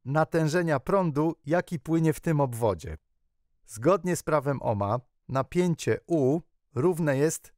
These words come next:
natężenie prądu I razy opór zastępczy R.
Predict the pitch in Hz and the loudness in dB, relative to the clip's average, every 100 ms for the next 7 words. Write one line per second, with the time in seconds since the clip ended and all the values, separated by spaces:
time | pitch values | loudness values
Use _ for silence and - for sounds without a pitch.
0 | _ 131 143 151 139 160 156 127 143 123 | _ -2 0 0 0 0 0 -2 -2 -4
1 | 110 151 185 202 _ _ - 165 180 156 | -6 -6 -8 -8 _ _ -2 0 0 -2
2 | 165 156 143 156 139 123 123 - 151 135 | -6 -4 -4 -6 -4 -4 -4 -2 -2 -4
3 | - 139 110 - 127 92 | -6 -6 -4 -2 -2 -2